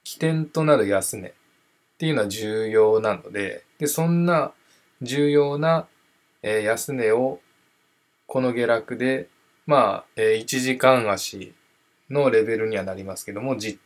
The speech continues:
体レベルで下にブレイクしてきたということで、あのー、まあ、この観点からですね、えー、下落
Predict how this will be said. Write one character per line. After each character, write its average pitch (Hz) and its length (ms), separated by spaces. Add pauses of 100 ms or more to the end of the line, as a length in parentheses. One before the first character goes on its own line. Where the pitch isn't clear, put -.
(120)
体 113 220
レ 110 120
ベ 104 120
ル 98 120
で 131 300 (240)
下 - 260
に 120 300 (180)
ブ 117 100
レ 120 140
イ 95 80
ク 92 140
し - 80
て - 100
き - 80
た - 260
と - 80
い 90 60
う - 60
こ 113 80
と 104 160
で、 139 380 (880)
あ 127 180
の 113 720
ー、 - 20
ま 156 120
あ、 - 20
こ 170 140
の 175 120
観 170 300
点 98 220
か 98 80
ら 95 100
で 95 100
す - 140
ね、 92 240 (320)
え 98 840
ー、 - 20
下 123 140
落 123 540